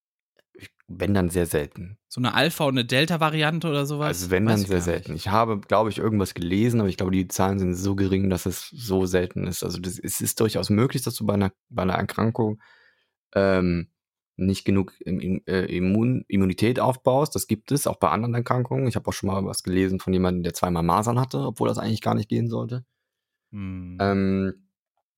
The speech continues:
Speaker 1: aber wenn, dann sehr selten. Und auch die Geimpften, die erkranken sehr, sehr, sehr, sehr selten schwer an der Krankheit,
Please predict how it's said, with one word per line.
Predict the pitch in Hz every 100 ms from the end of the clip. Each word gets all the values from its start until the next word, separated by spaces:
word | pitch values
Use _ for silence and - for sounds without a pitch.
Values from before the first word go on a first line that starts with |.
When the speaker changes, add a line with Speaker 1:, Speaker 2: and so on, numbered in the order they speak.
| _ - -
Speaker 1:
aber | 82 85 85
wenn, | 80
dann | 85 87
sehr | 82
selten. | 80 78 80 - - -
Und | 92 -
auch | 101
die | 98
Geimpften, | 101 117 123 - 101
die | 95
erkranken | 90 98 87 85
sehr, | 95 101
sehr, | 90 87
sehr, | 87 87 85
sehr | 85 80
selten | 87 92 104 - 95
schwer | - - 87 98 107
an | - 104
der | 101
Krankheit, | - 101 98 104 98 -